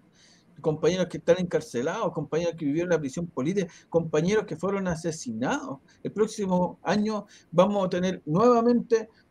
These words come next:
otro, otro, vamos a conmemorar la matanza de Corpus Christi. ¿Ah? Y, y, y vivimos en un país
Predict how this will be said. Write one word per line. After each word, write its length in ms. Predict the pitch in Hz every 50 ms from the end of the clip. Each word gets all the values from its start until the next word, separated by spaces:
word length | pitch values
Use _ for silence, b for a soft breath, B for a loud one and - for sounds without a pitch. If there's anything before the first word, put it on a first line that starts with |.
| _ - -
otro, 540 | 160 180 202 214 196 226 220 220 214 - -
otro, 540 | 175 208 - - 214 214 208 196 185 180 - - 151 151 170
vamos 240 | 160 175 190 190 190
a 100 | 190 185
conmemorar 720 | 175 175 175 170 160 156 151 151 147 147 180 202 233 240 - b b b b
la 140 | - 147 160
matanza 420 | 175 170 170 180 190 - 180 - 185
de 100 | 180 175
Corpus 380 | 175 175 160 - - 135 - - -
Christi. 500 | - 185 233 262 240 - - - 113 - - _ _ _ _ _ _ _ - - _ _ _ _ _ _ _ _ -
¿Ah? 220 | - 131 135 156 160 160 b b b b b b b b _ _ _ _ _ -
Y, 100 | 151 170
y, 720 | 156 147 147 139 120 143 143 147 139 139 135 135 139 143 - _ -
y 140 | - 160 156
vivimos 600 | 151 147 147 165 190 208 214 220 226 233 - -
en 100 | 151 160
un 160 | 180 190 180
país 520 | - 156 147 175 254 269 - - - -